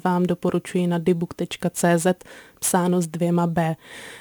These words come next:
My jsme tady ještě neprobrali všechny ty vaše edice, nebo jsme je jenom krátce zmínili. Ještě nám tam, eh, zbývají pohádky. Jaké pohádky? Nebo, eh,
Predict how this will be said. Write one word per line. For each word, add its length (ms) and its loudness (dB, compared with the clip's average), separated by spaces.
My 80 6
jsme 140 4
tady 180 6
ještě 240 4
neprobrali 760 4
všechny 460 2
ty 120 2
vaše 320 -2
edice, 400 2
nebo 180 4
jsme 220 2
je 60 4
jenom 220 4
krátce 520 0
zmínili. 600 6
Ještě 320 2
nám 220 6
tam, 240 4
eh, 240 2
zbývají 520 0
pohádky. 800 0
Jaké 340 2
pohádky? 720 0
Nebo, 360 4
eh, 40 -4